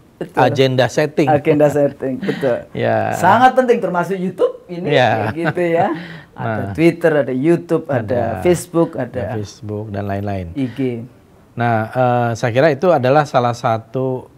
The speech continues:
Speaker 2: eh, platform yang ya ibaratnya mungkin membawa berkah juga. Ada satu proses check and balance dari masyarakat gitu ya.
Speaker 1: Hmm.
Speaker 2: Ada satu peristiwa misalnya, baru-baru ini ada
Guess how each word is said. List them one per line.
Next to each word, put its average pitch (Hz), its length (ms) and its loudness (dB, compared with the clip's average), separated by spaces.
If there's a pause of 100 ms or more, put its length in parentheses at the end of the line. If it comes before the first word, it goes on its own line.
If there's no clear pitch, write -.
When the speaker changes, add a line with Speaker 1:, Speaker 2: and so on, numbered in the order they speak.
(180)
Speaker 2:
eh, 113 640 0 (100)
platform 139 800 -2 (260)
yang 113 460 -4 (880)
ya 120 400 -4
ibaratnya 123 480 0
mungkin 143 400 -4
membawa 113 480 2
berkah 127 400 -2
juga. 139 320 -4 (320)
Ada 104 400 -6
satu 107 240 -10
proses 110 340 -6
check - 220 -4
and 120 160 -6
balance 113 320 0
dari 110 160 -4
masyarakat 104 560 -6
gitu 107 240 -16
ya. 101 60 -20 (260)
Speaker 1:
Hmm. 120 240 -8
Speaker 2:
Ada 104 320 -4
satu 113 100 -6
peristiwa 143 540 4
misalnya, 123 720 -8 (400)
baru-baru 110 400 -4
ini 139 400 -6
ada 117 480 -8